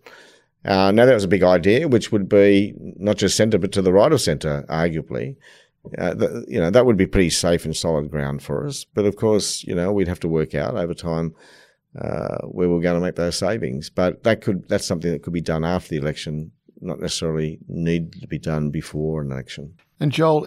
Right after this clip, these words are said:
Speaker 2: if the party was to look at the election structure, i.e. through the rank and file, and if Mister Albanese may not be the person who's gonna take you to the promised land,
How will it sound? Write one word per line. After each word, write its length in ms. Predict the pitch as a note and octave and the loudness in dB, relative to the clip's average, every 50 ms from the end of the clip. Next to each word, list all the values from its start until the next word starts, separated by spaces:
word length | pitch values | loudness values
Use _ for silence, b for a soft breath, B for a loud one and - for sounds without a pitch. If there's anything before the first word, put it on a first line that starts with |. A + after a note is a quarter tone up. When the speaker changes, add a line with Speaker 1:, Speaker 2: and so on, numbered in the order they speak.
| - | -4
Speaker 2:
if 340 | - D3+ C#3+ - - - - _ _ _ | -2 -2 -2 -2 -6 -18 -20 _ _ _
the 100 | - C3+ | -8 -8
party 480 | - - - E3 E3+ F3 D3+ C#3 B2+ A#2+ | -6 -2 0 0 2 2 2 2 0 0
was 260 | A#2 B2 C3 B2 - | 2 2 2 0 0
to 100 | - - | -4 -6
look 260 | A#2 A2+ A2+ G#2+ - | -6 -4 -6 -6 -4
at 200 | A2 G#2+ G#2 - - _ _ _ _ _ _ _ _ _ _ _ _ _ _ | -4 -4 -4 -6 -10 _ _ _ _ _ _ _ _ _ _ _ _ _ _
the 80 | - A#2 | -6 -2
election 340 | A2+ B2 A#2+ - - A2+ G#2 | 0 0 -2 -2 -4 -6 -6
structure, 420 | - - A2+ G#2 G2+ - - G2+ | -4 -2 -2 -2 -2 -4 -6 -4
i.e. 180 | G2+ G2+ G2+ F#2+ | -4 -4 -4 -6
through 240 | - - G2+ G2+ | -6 -8 -8 -6
the 100 | G2 G2+ | -6 -6
rank 260 | G2+ G#2+ G#2+ G#2+ - - | -4 -4 -4 -4 -4 -8
and 100 | G2 - | -10 -6
file, 420 | - G2+ G#2 F2+ F2+ - - _ _ _ _ _ _ _ _ _ _ _ _ _ _ _ _ _ _ _ _ _ _ _ - | -4 -4 -2 -4 -6 -6 -10 _ _ _ _ _ _ _ _ _ _ _ _ _ _ _ _ _ _ _ _ _ _ _ -6
and 160 | - B2+ A#2+ | -4 -2 -2
if 80 | A2+ A2 | 0 0
Mister 320 | D3 C#3 - - B2 A#2+ | 0 -2 0 -2 0 2
Albanese 600 | A#2+ A2+ A2 A2 G#2+ G#2+ G#2+ G#2+ G2+ F#2+ G#2+ G#2 | 2 2 0 0 -2 -2 -2 -4 -4 -6 -8 -8
may 300 | G#2 G#2+ A2 A2+ A2+ A2 | -6 -4 -2 0 2 2
not 240 | A2 A#2 A#2 A#2 A2+ | 2 2 0 0 -2
be 100 | - A2 | -6 -8
the 120 | G2 G2+ | -8 -8
person 320 | - - G#2 G#2 - - - | -6 -6 -6 -6 -4 -6 -6
who's 100 | G2+ A2 | -6 -6
gonna 200 | A2 G#2+ G2+ G2 | -6 -6 -6 -6
take 280 | - - G2+ G2+ - | -6 -6 -6 -6 -8
you 60 | - | -10
to 120 | G2+ - - | -10 -8 -8
the 80 | G#2 | -8
promised 440 | G2 - - G#2+ G2+ F#2+ F#2 - - | -8 -6 -6 -6 -6 -6 -6 -6 -6
land, 320 | G#2 G2+ G2+ G2 F#2 F2+ | -6 -6 -6 -6 -8 -10